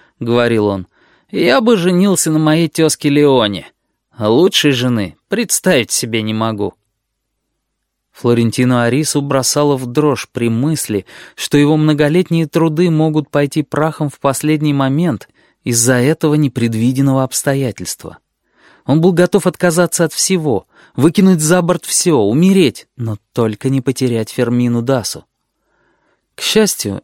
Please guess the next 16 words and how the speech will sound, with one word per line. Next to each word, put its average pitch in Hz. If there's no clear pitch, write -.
дядюшка 156
Леон 151
двенадцатый 147
не 196
настаивал. 101
Когда 131
ему 139
исполнилось 139
девяносто 135
два 127
года, 175
он 208
назначил 139
племянника 127
единственным 120
наследником 151